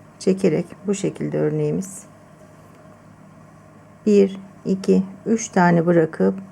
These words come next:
dördüncü zincirimizi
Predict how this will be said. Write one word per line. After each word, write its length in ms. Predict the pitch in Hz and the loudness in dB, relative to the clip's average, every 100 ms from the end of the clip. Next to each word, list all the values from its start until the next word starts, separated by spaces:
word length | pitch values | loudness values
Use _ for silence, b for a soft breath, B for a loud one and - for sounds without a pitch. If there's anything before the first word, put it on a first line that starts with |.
| B B B B - - | B B B B -20 -2
dördüncü 680 | 220 208 185 175 165 170 185 190 - - - - - - - - - - - - - - - - - - - - - - - | 4 4 4 0 -2 0 -2 -4 -14 -20 -20 -20 -20 -20 -20 -20 -20 -20 -20 -20 -20 -20 -20 -20 -20 -20 -20 -20 -20 -20 -10
zincirimizi 800 | - 202 165 160 156 156 220 | 2 4 6 2 0 -2 -2